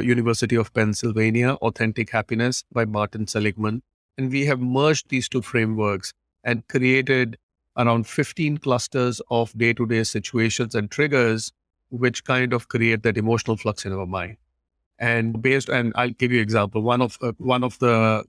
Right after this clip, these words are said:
clusters is low self-image. The other cluster is conflict. So assuming based on your reflection, we,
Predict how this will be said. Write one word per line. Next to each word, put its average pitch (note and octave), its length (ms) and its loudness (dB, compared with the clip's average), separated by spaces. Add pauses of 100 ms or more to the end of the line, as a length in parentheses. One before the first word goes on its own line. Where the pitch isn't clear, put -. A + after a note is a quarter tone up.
clusters B2 440 0
is A#2 240 -2
low A2+ 160 0
self-image. F#2+ 720 -6
The A2+ 100 0
other A2+ 160 0
cluster A2 400 -2
is G#2 120 -2
conflict. G#2 640 -6 (340)
So C#3 220 2
assuming C#3+ 440 4
based B2+ 300 2
on A#2+ 100 2
your A#2+ 120 4
reflection, A2+ 840 0
we, A2+ 460 0